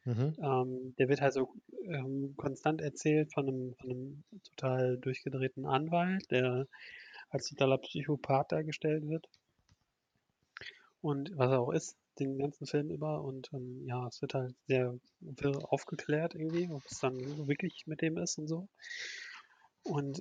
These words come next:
Speaker 2: ähm, es dreht sich eigentlich alles so um die, wie, wie sagt man, die, die schrecklichen Kinder der Neuzeit, ne? Wie, wie das der, der
Speaker 1: Mhm.
Speaker 2: Sloterdijk
Speaker 1: Mhm.
Speaker 2: gesagt hat. Also, dass wir quasi, ähm, kann man das so rückführen wie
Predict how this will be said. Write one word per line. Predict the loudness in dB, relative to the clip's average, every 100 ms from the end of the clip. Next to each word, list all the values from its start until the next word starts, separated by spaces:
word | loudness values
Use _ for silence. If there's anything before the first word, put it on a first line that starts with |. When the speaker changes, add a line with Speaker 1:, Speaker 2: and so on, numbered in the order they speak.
| 0
Speaker 2:
ähm, | 0 0 -4 -6
es | 4
dreht | 4 4
sich | 0 0
eigentlich | 2 2 2
alles | 4 2
so | 0 -2
um | -4 -4 -6 -10 _ -4
die, | 0 0 -4 -10 -8
wie, | -4 -4
wie | -2
sagt | -2 -2 -2
man, | -4
die, | -4 -6 -4
die | -4
schrecklichen | -2 -2 -2 -4 -2
Kinder | -2 0
der | 0 0
Neuzeit, | 0 0 0 0 0 0
ne? | -2 -2
Wie, | -4 -6 -4
wie |
das | -6 -8 -4
der, | -2
der | -2 -4
Speaker 1:
Mhm. |
Speaker 2:
Sloterdijk | -2 0 0 2 0 -2 -6
Speaker 1:
Mhm. | -2 0 -2 -6 -16 _ _ -4
Speaker 2:
gesagt | -4 -2 -2
hat. | -2 -4 -14 -12 -10 -12 -14 0
Also, | 4 8 8 8
dass | 6 2 4
wir | 6 8 6
quasi, | 2 4 4 2 -2 _ -20 _ _ _ -20 -10 2
ähm, | 2 2 0 -6 -8 _ _ _ -16 -8
kann | 0 2
man |
das | 2 0
so | -2 4
rückführen | 2 2 0 0 2
wie | 2 0